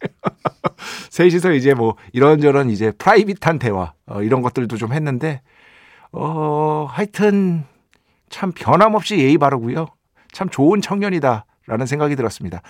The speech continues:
단점이 딱 하나 있어. 아, 군대를 아직 안 갔다는 거. 단점. <laughs>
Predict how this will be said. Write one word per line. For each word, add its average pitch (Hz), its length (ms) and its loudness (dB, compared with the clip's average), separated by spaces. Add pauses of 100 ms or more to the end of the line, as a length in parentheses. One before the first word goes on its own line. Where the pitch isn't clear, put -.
(200)
단점이 202 400 2
딱 - 260 -4
하나 240 120 0
있어. 113 300 -6 (180)
아, 90 120 -18 (260)
군대를 202 440 6
아직 123 200 0
안 101 120 -4
갔다는 92 360 -8
거. - 320 -16
단점. - 280 -2
<laughs> - 1200 -10